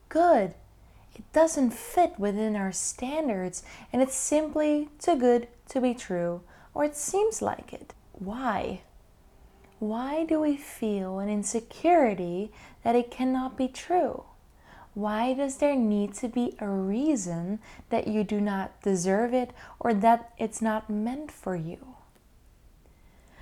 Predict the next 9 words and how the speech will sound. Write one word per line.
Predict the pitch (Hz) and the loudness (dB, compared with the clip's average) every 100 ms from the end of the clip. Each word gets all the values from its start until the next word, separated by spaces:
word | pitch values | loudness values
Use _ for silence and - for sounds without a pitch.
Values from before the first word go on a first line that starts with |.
| - - | -14 -2
I've | 294 302 | 0 4
been | 381 277 | 4 4
working | 214 214 277 | 4 2 0
on | 294 294 302 | 0 2 2
this | 320 311 - | 2 0 -4
in | 240 226 | 0 2
my | 214 | 2
development | 196 190 175 180 196 208 240 254 | 0 -2 -2 -4 -4 -2 -2 -4
progress, | - 254 254 262 262 269 - | -4 -2 0 0 -2 -2 -8